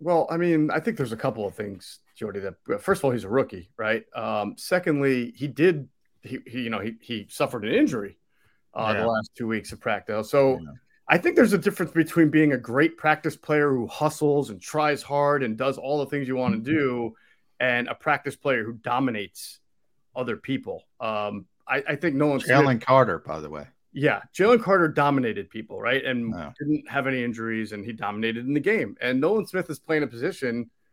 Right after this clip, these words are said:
Speaker 1: where, uh, you know, like, who are you taking snaps away from? It's not like Derek Barnett played fifty snaps. He played sixteen. I mean, I suppose he could have played twelve snaps, and you could have gotten Nolan Smith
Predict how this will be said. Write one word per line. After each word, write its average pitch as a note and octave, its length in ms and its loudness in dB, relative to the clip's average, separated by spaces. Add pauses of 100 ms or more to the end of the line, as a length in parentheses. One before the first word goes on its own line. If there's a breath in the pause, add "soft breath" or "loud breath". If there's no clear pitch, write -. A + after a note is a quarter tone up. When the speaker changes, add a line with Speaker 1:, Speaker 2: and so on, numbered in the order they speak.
(300)
Speaker 1:
where, B2+ 640 4 (280)
uh, A2+ 120 -10 (120)
you C#3+ 80 -6
know, B2+ 260 -2
like, B2 160 -2 (140)
who F#3+ 220 -2
are G#3+ 80 0
you F3+ 80 -2
taking D#3+ 320 -2
snaps D3+ 380 -2
away C3 180 0
from? G#2 200 -10
It's A2+ 160 -10
not D#3+ 160 2
like C#3+ 160 0
Derek D3 280 0
Barnett B2+ 240 -4
played A2+ 180 -12
fifty F3+ 340 -2
snaps. A2 360 -8
He - 40 -20
played B2+ 260 -4
sixteen. - 580 -8 (100)
I - 60 -10
mean, A#2 120 -4
I C4+ 80 -2
suppose D3 400 -2
he C#3 120 -8
could C#3 160 -8
have A2+ 100 -12
played A#2+ 380 -4 (540)
twelve D3+ 460 4
snaps, B2 420 0
and B2+ 100 0
you B2+ 80 0
could B2+ 160 -6
have A#2 120 -8
gotten B2 640 -2 (380)
Nolan C3 320 0
Smith C#3 380 -2